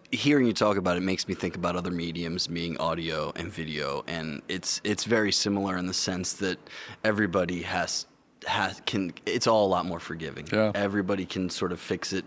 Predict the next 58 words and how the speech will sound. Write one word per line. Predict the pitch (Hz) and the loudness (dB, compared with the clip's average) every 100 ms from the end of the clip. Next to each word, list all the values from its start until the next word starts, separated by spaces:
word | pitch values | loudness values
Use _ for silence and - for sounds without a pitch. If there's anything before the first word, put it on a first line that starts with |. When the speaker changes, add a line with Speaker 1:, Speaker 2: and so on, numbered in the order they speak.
| - | -4
Speaker 1:
in | 92 87 90 | -4 -2 -4
the | |
mix | 87 82 - - - | -4 -4 -4 -4 -4
or | |
fix | 87 95 - - | -4 -6 -4 -4
it | 92 | -4
in | 92 | -4
post, | - 90 85 - - | -2 -2 -2 -4 -6
and, | 82 80 80 85 - - | -6 -4 -6 -8 -6 -2
Speaker 2:
Yeah. | 110 101 | 0 0
Speaker 1:
you | 87 | -4
know, | 90 85 | -4 -2
but | 110 104 | 2 2
at | 92 | 2
the | 98 | 0
same | 117 104 | 2 2
time, | 123 120 104 | 2 0 0
try | 113 98 | 0 -2
and | 87 | -2
create | 98 90 | -2 -2
a | |
product | - 85 82 90 | -2 -2 -2 -6
that's, | 82 - - - _ | -8 -6 -6 -8 _
that's | - 85 | -10 -6
as | 90 90 | -6 -2
real | 98 98 | -2 0
as | 87 | -4
possible, | - 82 113 - - | -4 -4 -4 -6 0
Speaker 2:
Yeah, | 101 98 - | 2 0 -4
Speaker 1:
you | 69 78 | -4 2
know? | 101 | 2
Speaker 2:
yeah. | 98 - - 110 | 0 -10 -4 2
Speaker 1:
Um, | 117 113 113 - - - _ _ - - - - | 4 4 2 -2 -18 -20 _ _ -20 -12 -8 0
do | 127 | 6
you | 139 147 156 160 156 156 - | 8 8 8 8 6 4 2
take | 160 151 - | 2 2 4
photos | 156 165 | 4 4
for | - 147 | 2 -2
pleasure? | - 165 220 73 - | 2 2 2 -2 -4
Are | - 95 | -2 2
you | 110 123 | 4 4
a | 123 | 4
sort | - 135 131 | 4 4 4
of | 123 | 4
a, | 127 127 123 123 120 120 - - _ _ _ _ _ - _ - | 4 6 6 4 4 0 -8 -20 _ _ _ _ _ -20 _ -10
a | |
photographer | - 131 135 131 131 - 143 | -6 0 2 4 2 4 4
that, | 131 - - - | 4 2 -2 0
that | 123 | 0
takes | - 139 - | 2 0 4
a | 131 | 4
lot | 131 | 4
of | 120 | 2
pictures | 143 - - | -2 2 2
for | 135 | 2
yourself? | 135 - 156 - - | 2 2 0 -2 0
Speaker 2:
I | 151 | 2
do. | 120 | 2